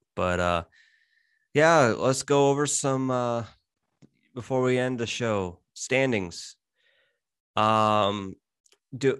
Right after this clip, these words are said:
doing the adjustments for who made, uh, who went up and who went down. Um, spoiler alert, the one that really kind of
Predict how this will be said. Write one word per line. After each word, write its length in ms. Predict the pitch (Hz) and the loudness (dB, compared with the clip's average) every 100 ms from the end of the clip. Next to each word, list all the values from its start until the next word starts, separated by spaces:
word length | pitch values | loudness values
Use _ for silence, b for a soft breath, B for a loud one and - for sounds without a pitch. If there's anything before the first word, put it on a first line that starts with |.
| - | -8
doing 240 | 131 143 151 | -4 -2 0
the 120 | 139 | -2
adjustments 640 | 117 127 123 - 131 123 | -2 -4 -4 -6 -10 -10
for 440 | - 117 117 113 113 | -6 0 2 2 0
who 460 | 107 123 120 120 117 | 0 0 0 0 -2
made, 400 | 117 113 110 110 | -4 -4 -6 -6
uh, 380 | 107 101 92 87 - - | -4 -4 -6 -10 -14 -20
who 140 | - 127 | -6 -2
went 220 | 123 120 | -2 0
up 220 | 113 113 | -4 -4
and 80 | 110 | -6
who 140 | 113 | -4
went 260 | 110 107 - | -4 -4 -4
down. 480 | 101 98 110 117 113 _ _ _ _ _ _ _ _ | -2 0 -2 -6 -14 _ _ _ _ _ _ _ _
Um, 460 | 110 98 92 90 95 | 0 2 0 -4 -10
spoiler 600 | - - 117 120 120 92 | -14 -4 0 4 2 2
alert, 500 | 110 101 104 120 - _ | 0 0 0 -2 -6 _
the 80 | 113 | -6
one 380 | 98 101 107 117 | -2 0 0 0
that 200 | 113 85 | -2 -2
really 680 | 95 98 98 107 127 135 _ | -6 -4 -4 -2 -4 -6 _
kind 380 | - 101 92 107 | -14 -8 -6 -4
of 220 | 107 | -6